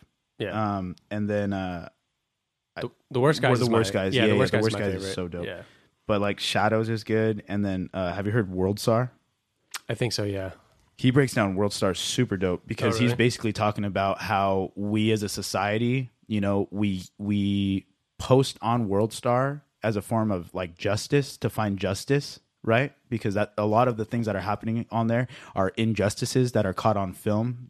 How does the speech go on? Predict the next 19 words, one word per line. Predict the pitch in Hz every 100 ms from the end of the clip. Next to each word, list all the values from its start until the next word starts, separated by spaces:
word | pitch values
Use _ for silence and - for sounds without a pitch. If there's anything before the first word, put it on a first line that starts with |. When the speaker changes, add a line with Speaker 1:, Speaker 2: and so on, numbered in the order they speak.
| -
Speaker 2:
by, | 104 120
Speaker 1:
Right. | 107 107
Speaker 2:
by | 104
a | 87
camera | - 107 110 113 -
and | 113
then | 104
just | 98 -
posted. | - 113 110 95 92 - - - - -
But | 117 -
then | 117 113 104
World | 90 107 123 -
Star | 113 107
makes | 101 -
a |
profit | - - 127 98
off | 82 -
of | 80
it. | -